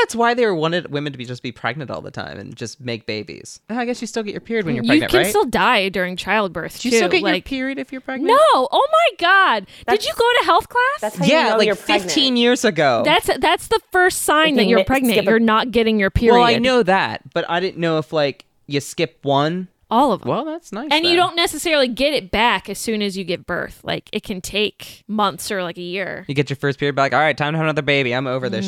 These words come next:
Speaker 1: shit."
Speaker 2: Mm, that's not how I look at it.
Speaker 3: There's other ways you can stop your period.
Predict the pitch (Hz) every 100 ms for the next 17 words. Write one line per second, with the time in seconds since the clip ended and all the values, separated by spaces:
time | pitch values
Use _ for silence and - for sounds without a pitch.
0 | 185 185 185 180 175 175 175 175 170 170
1 | 165 170 165 160 - 233 247 262 196 196
2 | - 214 220 247 247 254 254 254 339 427
3 | 277 247 226 208 196 190 170 - 190 143
4 | 139 202 139 135 135